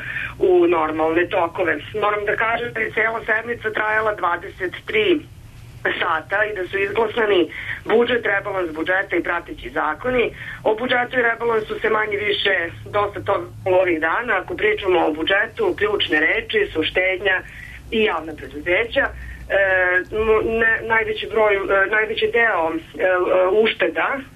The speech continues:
je od plata i penzija, od smanjenja plata i penzija, zatim se planira veća naplata poreza i akciza, ali se zato i,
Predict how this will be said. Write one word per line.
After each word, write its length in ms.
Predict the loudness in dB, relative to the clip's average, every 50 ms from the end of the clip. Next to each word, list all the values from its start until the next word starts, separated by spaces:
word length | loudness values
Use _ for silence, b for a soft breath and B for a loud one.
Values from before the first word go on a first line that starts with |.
| -8 -4
je 280 | -2 2 2 2 2
od 140 | 2 0 -2 0
plata 480 | 0 2 2 2 0 -2 -4 -2 0 0
i 200 | 0 0 -2 0
penzija, 420 | 0 0 2 2 0 2 2 0
od 80 | 0 0
smanjenja 340 | 0 2 2 4 4 2 2 2
plata 220 | 0 0 0 0 -2
i 80 | -2 0 2
penzija, 400 | 2 2 2 0 0 0 0 -2 B B B B B B B -6
zatim 400 | -2 -2 -2 -2 -2 -6 -10 -10
se 140 | -10 -10 -4
planira 360 | -2 0 2 2 2 0 2
veća 300 | 2 0 0 0 -2 -4
naplata 480 | -2 -2 -2 -2 -2 -4 -6 -4 -6 -6 0
poreza 520 | 2 2 4 4 2 2 2 2 2 2 2 0 -4
i 80 | -6 -10
akciza, 580 | -10 -12 -6 -2 0 0 0 2 0 0 0 0 B B B B B B B B B B
ali 400 | 0 0 2 0 0 -2 -6 -8 -10
se 60 | -6
zato 420 | -2 0 0 0 0 0 0 4 4 4 4 4 0 -2 0
i, 160 | 0 2 2